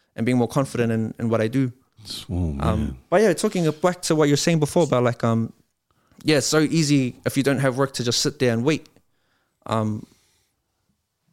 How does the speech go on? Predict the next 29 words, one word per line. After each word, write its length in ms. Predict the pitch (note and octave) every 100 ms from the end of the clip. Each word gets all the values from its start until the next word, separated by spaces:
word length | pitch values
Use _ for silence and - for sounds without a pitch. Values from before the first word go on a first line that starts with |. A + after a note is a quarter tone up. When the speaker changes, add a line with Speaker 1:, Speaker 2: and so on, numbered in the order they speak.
| -
Speaker 1:
and 420 | B2 B2 A#2+ A#2 - _ _ _ -
I 80 | C#3+
think 420 | D3+ - - - _ -
it's, 140 | C3
it's 140 | - D#3
a 60 |
real, 480 | D#3 F3+ F3 A#2 - -
like, 160 | C3
I 100 | D3+
understand 580 | D3+ E3 D3 D#3 D3+ B2+
the, 360 | B2+ B2+ A#2+ - _
the 60 | -
mindset 400 | B2+ D3 D3 C3
behind 340 | A#2+ C3 B2
it. 80 | A2
I 80 | -
just 180 | C3+ -
know 180 | C3 A#2
that 200 | - -
I 80 | A#2+
can't 240 | - B2
do 80 | C3+
that 140 | B2+
for 120 | -
me. 220 | A2+ A2 - -
Like, 300 | G#2 - - - - - - -
for 160 | - B2+
me, 380 | D3 D#3 C3+ - - _
if 140 | -